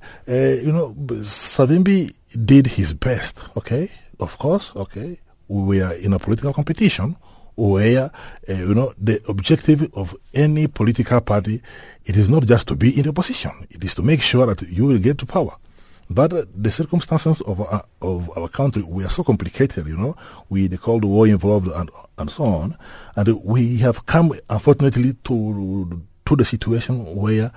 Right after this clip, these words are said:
we were before. But, uh, let me say that Savimbi,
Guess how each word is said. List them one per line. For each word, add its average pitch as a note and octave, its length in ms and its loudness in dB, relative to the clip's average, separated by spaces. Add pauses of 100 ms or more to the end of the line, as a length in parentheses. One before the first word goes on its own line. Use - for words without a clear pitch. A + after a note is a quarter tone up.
(300)
we G2 760 -2
were A#2 80 4
before. - 340 4 (320)
But, A2 100 2
uh, A2+ 60 0 (100)
let D#3+ 240 4
me D#3 80 8
say C#3+ 140 4
that F#2+ 140 2 (160)
Savimbi, D3 480 2